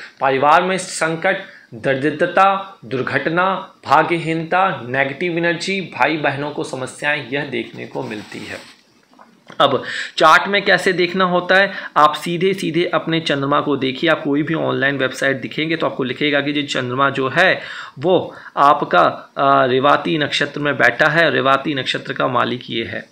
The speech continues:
इस तरीके से लिखा होता है। तो जहाँ पे भी आपको अश्विनी, मघा, मूला, ज्येष्ठा, रेवती, अश्लेषा लिखा हो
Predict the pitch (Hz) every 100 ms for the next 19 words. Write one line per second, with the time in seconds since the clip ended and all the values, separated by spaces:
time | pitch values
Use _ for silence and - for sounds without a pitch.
0 | _ - - - 214 202 190 160 175 165
1 | 175 - 147 135 120 127 131 127 139 180
2 | 185 170 175 - 147 - 160 - 139 -
3 | 156 151 156 127 123 143 151 143 131 135
4 | 143 143 123 123 - 147 127 127 127 -
5 | 127 - 135 - 160 127 131 131 156 220
6 | 226